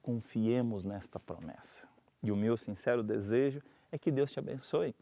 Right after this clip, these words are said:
e que o estudo da lição da Escola Sabatina seja uma forma de ouvirmos a voz de Deus para que Ele nos aceite, nos cure das nossas enfermidades físicas e espe-, e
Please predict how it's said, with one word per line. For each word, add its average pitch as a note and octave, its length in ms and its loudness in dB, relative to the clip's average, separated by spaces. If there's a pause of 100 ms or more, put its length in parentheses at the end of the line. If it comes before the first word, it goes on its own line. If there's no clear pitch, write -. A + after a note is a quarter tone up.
(200)
e C3 80 8
que E3+ 120 6
o E3+ 40 12
estudo A#3+ 380 2
da A3 60 6
lição F#3 340 2
da F3 60 4
Escola D#3 320 2
Sabatina C#3+ 560 4
seja C3+ 320 -2
uma A#2+ 160 -2
forma A#2+ 520 0 (220)
de A2+ 100 4
ouvirmos A2+ 400 4
a G2+ 100 -2
voz G#2 260 0
de G2 100 0
Deus F#2+ 500 0 (300)
para G#2+ 180 0
que - 140 -6
Ele G#2 160 2
nos G2 220 -4
aceite, - 720 -6 (440)
nos F#2+ 300 -8
cure F3+ 360 -2
das A2 220 0
nossas G#2 320 -4
enfermidades G2 920 -6 (120)
físicas E3+ 720 -2 (300)
e D#3+ 100 -2
espe-, - 540 -6
e D3 240 0